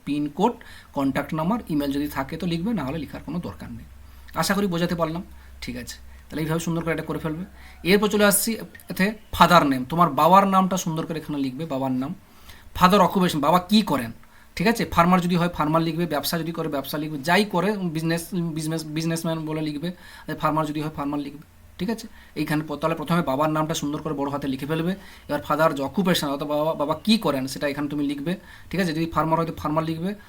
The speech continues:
আর যদি, উম, বা-, বিজনেস করে বিজনেস লিখবে, বা যদি টিচার হয় তো টিচার লিখবে, তোমার যে, যা ইচ্ছা বাবা যেটা করেন সেটাই এখানে তুমি লিখবে। মাদার নেম, তারপরে লিখবে মায়ের নাম, এখানে মায়ের নামটা সুন্দর করে বড় হাতে লিখবে। এবার গার্ডিয়ানের নেম, গার্ডিয়ান যদি তোমার বাবা হয়,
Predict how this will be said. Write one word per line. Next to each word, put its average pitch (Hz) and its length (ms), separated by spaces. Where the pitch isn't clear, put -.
আর 135 140
যদি, 143 320
উম, 143 220
বা-, 147 240
বিজনেস 151 360
করে 180 180
বিজনেস 156 240
লিখবে, 170 220
বা 170 100
যদি 156 140
টিচার 147 320
হয় 160 80
তো 160 80
টিচার 151 260
লিখবে, 165 260
তোমার 151 200
যে, 139 120
যা 147 260
ইচ্ছা 175 280
বাবা 143 280
যেটা 143 220
করেন 160 240
সেটাই 156 280
এখানে 151 220
তুমি 151 160
লিখবে। 135 220
মাদার 185 360
নেম, 143 260
তারপরে 180 340
লিখবে 180 180
মায়ের 156 280
নাম, 170 240
এখানে 151 200
মায়ের 147 240
নামটা 147 220
সুন্দর 143 240
করে 143 160
বড় 139 180
হাতে 135 160
লিখবে। 147 340
এবার 147 180
গার্ডিয়ানের 180 460
নেম, 135 420
গার্ডিয়ান 175 280
যদি 185 120
তোমার 180 200
বাবা 151 300
হয়, 135 240